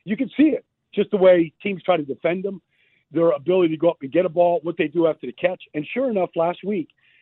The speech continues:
it was just basically Cordero, Kyle, Drake, like, and repeat.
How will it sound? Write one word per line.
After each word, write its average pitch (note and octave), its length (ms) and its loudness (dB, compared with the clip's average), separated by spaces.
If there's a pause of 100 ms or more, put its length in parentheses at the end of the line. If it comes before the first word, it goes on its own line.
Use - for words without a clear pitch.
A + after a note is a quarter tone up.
it G#3+ 160 2
was A#3 180 -2 (160)
just G3 180 2 (220)
basically D#3 720 -4 (400)
Cordero, D#3+ 600 4 (360)
Kyle, D#3 480 0 (240)
Drake, C#3 320 -2 (200)
like, C3+ 260 -2
and D3 160 -2
repeat. C#3+ 400 -4